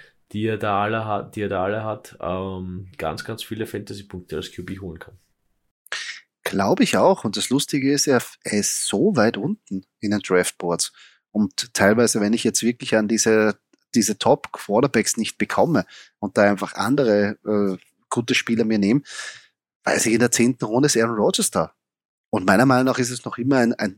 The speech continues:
Speaker 2: ein Top ten Quarterback jetzt mit der Mannschaft. Also verstehe ich überhaupt nicht, dass so viele Downs sind bei Aaron Rodgers. Ich weiß schon, er bringt jetzt nicht das Upside mit, dass er selber rusht wie früher. Er wird jetzt nicht, äh,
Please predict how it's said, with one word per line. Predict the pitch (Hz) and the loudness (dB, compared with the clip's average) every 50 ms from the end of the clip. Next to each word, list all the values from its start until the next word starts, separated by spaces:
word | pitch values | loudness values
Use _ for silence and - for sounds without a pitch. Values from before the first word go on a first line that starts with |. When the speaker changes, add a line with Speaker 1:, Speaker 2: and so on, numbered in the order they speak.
| _ - | _ -6
Speaker 2:
ein | - 104 95 - | -4 -4 -4 -4
Top | - - 110 110 - - | -4 -4 -4 -4 -4 -6
ten | - - 98 98 107 113 113 - | -4 0 2 2 2 2 0 -2
Quarterback | - - - - 139 143 - - 78 - - - - _ _ _ _ _ _ _ _ - | -4 -4 0 2 2 2 2 0 -6 -6 -8 -12 -16 _ _ _ _ _ _ _ _ 0
jetzt | 101 95 - - - - | 2 2 2 2 -2 -4
mit | 104 - - | -6 -4 0
der | - 98 92 | 2 2 2
Mannschaft. | 90 90 78 78 82 - 78 76 - - - | 4 2 0 0 -2 -4 -6 -6 -8 -6 -4
Also | 87 90 - 95 92 | -2 -2 0 -2 -2
verstehe | 85 - - 101 - - 101 107 | -4 -4 -6 -6 -6 -2 -2 -2
ich | 110 - | -2 -2
überhaupt | - 107 82 80 90 - - - | 0 0 0 0 0 -2 -6 -18
nicht, | 95 - - - - _ - | -18 -18 -18 -20 -18 _ -6
dass | 98 - - | -4 -4 -2
so | - 104 98 | -4 -6 -6
viele | - - 113 107 104 | -2 0 2 2 2
Downs | - - 95 87 92 95 - | 2 2 0 0 0 -2 -6
sind | 104 95 | -8 -6
bei | - 101 98 98 98 - _ - | -4 -2 -2 -2 -2 -4 _ -2
Aaron | 98 98 98 101 | -2 0 0 0
Rodgers. | 95 90 92 - - - - | 0 -2 -2 -2 -2 -2 -2
Ich | 113 - | 0 2
weiß | 113 107 110 | 4 4 4
schon, | - 117 107 - - - - - - - _ _ | 4 2 0 -2 -4 -18 -20 -20 -20 -20 _ _
er | - 113 | 0 0
bringt | - - 120 123 127 127 131 | 2 4 4 4 4 2 0
jetzt | 113 - | 0 0
nicht | - 110 - - | 0 -2 -2 -4
das | - - | -2 2
Upside | 92 107 120 - - - 113 - | 4 4 4 4 2 0 0 2
mit, | 120 117 110 - | 0 -2 -2 -2
dass | 110 104 | -2 -2
er | 110 | 0
selber | - - 110 104 101 98 95 | 0 2 2 2 2 2 2
rusht | 90 85 78 80 85 - - - | 2 2 2 2 0 -2 -4 -8
wie | - 107 98 95 95 | -10 -8 -6 -6 -6
früher. | - - - - 90 85 80 78 - - - - - - - | -6 -6 -6 -4 -4 -2 -4 -4 -6 -10 -18 -20 -20 -8 -2
Er | - 107 | 0 2
wird | 101 113 107 | 2 4 4
jetzt | 110 - - - | 2 2 0 0
nicht, | 110 101 - - - | -2 -4 -4 -8 -8
äh, | - 110 107 107 104 | -6 -4 -4 -4 -4